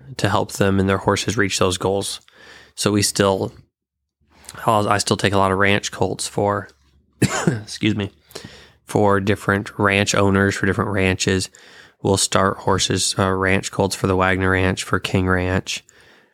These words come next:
um, and just, I've started colts for Tongue River and just start those horses for the Cowboys, for the ranches, still do those things, still love that. And, and today we focus on the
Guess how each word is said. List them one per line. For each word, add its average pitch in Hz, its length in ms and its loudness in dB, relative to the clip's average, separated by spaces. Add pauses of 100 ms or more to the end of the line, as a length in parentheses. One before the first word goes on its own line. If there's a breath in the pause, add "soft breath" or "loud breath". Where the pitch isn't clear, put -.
(280 soft breath)
um, 98 600 0
and 101 160 2
just, 101 320 0 (320)
I've 104 160 -4
started 95 320 0
colts - 260 0
for 98 160 0
Tongue 95 220 -2
River 95 440 2 (380 loud breath)
and 101 100 2
just 101 200 2
start 98 340 0
those 92 220 0
horses 95 400 -2
for 98 200 0
the 95 120 -2
Cowboys, 95 420 0
for 98 160 0
the 92 100 0
ranches, 92 520 0
still 104 340 2
do 95 180 2
those 90 220 0
things, 90 380 -4
still 95 260 2
love 92 280 2
that. 95 400 0 (720 loud breath)
And, 95 220 2
and 95 160 -2
today 92 300 2
we 95 140 2
focus - 460 -2
on 92 240 0
the 92 380 -2